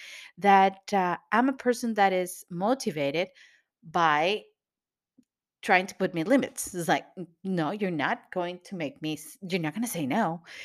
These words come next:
Y-, it's like, "N-, no, you're not gonna tell me I can't. I'm gonna prove that I can." And that is my <laughs> emotional trigger in order to keep going. And, um, it has worked. It has worked because it had made me, uh, knock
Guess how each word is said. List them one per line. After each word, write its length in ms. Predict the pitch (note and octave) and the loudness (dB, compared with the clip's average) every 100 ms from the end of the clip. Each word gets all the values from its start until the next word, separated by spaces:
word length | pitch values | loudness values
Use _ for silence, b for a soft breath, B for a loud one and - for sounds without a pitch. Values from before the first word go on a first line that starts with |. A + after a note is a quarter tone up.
| B B - | B B -14
Y-, 80 | E3+ | -8
it's 220 | G3+ F#3 | -8 0
like, 160 | G3 - | 0 0
"N-, 180 | E3+ D3+ - | -10 -10 -10
no, 500 | E3 D#3+ D#3 A#3+ F#3 | -6 0 2 2 2
you're 200 | F#3+ F#3+ | 0 0
not 100 | F#3 | 2
gonna 140 | C4 C4 | 2 2
tell 140 | A3 | 2
me 100 | G3 | 0
I 60 | E3 | -2
can't. 640 | - D#4+ A#3 G#3 C#4 - - - | 6 8 10 8 2 -2 -10 -6
I'm 80 | G3 | 2
gonna 180 | B3 B3 | 2 4
prove 300 | - C#4 A3 | 4 2 4
that 100 | D#3+ | 0
I 80 | |
can." 560 | D3+ - A3+ F#3+ A2+ - B B B E3+ | -2 -6 0 2 0 -6 B B B -6
And 180 | F3+ | 2
that 300 | G3+ A#3+ B3+ | 4 6 4
is 280 | A3 G#3+ G3+ | 0 -2 -2
my 140 | F#3+ E3+ | -6 -6
<laughs> 100 | D#3 | -6
emotional 840 | D#3+ F3 E3 - F3+ D#3+ - - - | -6 -4 -4 -6 -8 -8 -6 -6 -6
trigger 480 | - F3 D3+ D3+ - B B | -4 -4 -4 -8 -10 B B
in 80 | F#3 | 2
order 140 | G#3 | 4
to 140 | G#3 G#3 | 4 -2
keep 320 | - F#3 D#3+ | -4 -4 -2
going. 480 | G#3 A#3+ F#3 E3 F#3 B B B - | 2 2 2 -2 -6 B B B -4
And, 460 | A3+ A3 A3 A3+ A3 | 0 0 0 -2 0
um, 380 | G#3 G3+ G3 - | 0 0 -4 -2
it 140 | A3 B3 | 2 4
has 260 | D4 D4+ | 4 4
worked. 420 | C#4 G4 G4 - - _ | 4 4 2 -8 -20 _
It 160 | G3 G3 | -6 -4
has 280 | A3+ G3 - | -4 -6 -4
worked 280 | G#3+ F3 - | -4 -4 -6
because 300 | F3+ G3 F#3+ | -6 -4 -2
it 160 | G#3 | -2
had 460 | G#3+ - G#3 G3 G3 - b b b | -4 0 2 2 0 -10 b b b
made 340 | F3 F3+ G3 F#3 | -10 -4 -4 -4
me, 320 | E3+ E3+ - - | -6 -6 -10 -14
uh, 320 | D#3+ D3+ D3 D3 _ | -14 -14 -14 -18 _
knock 520 | F3+ F3+ F3+ D#3 - | -10 -2 2 2 0